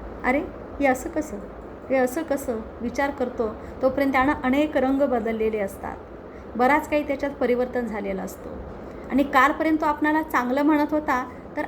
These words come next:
आज तो आपल्याशी, आपल्याबद्दल तो वाईट सांगायला लागला लगेच, लगेच,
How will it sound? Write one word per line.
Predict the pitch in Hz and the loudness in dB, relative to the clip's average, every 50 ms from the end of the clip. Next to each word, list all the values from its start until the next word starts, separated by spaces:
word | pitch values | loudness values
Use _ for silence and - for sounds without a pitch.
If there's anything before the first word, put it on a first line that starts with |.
| - - | -2 2
आज | 262 269 294 294 294 302 - | 4 4 4 4 2 0 0
तो | 330 | 2
आपल्याशी, | 320 285 269 - - 262 277 285 302 - - 339 381 - - - - - | 2 2 2 0 -2 0 0 0 0 0 -2 -6 -6 -6 -10 -12 -6 -4
आपल्याबद्दल | 233 240 - 262 294 320 311 330 302 330 339 320 | -4 -2 0 2 2 4 4 4 2 2 2 2
तो | 381 370 | 2 2
वाईट | 330 285 277 - | 2 2 0 0
सांगायला | - - 233 190 190 190 185 185 190 185 | -2 -4 -2 -2 -2 -2 -2 -2 -4 -6
लागला | 185 190 196 202 - - - | -8 -10 -12 -12 -14 -10 -4
लगेच, | 240 247 262 262 302 311 240 175 - - - - - - - - - - - - - - - - - - - - - - - - - | 0 2 2 4 4 4 2 2 -2 -10 -14 -14 -14 -14 -16 -16 -16 -16 -16 -16 -16 -16 -16 -16 -16 -16 -14 -14 -14 -14 -12 -8 -4
लगेच, | 247 254 277 311 339 415 480 359 233 - - - | 0 2 2 4 4 2 2 0 0 -2 -6 -12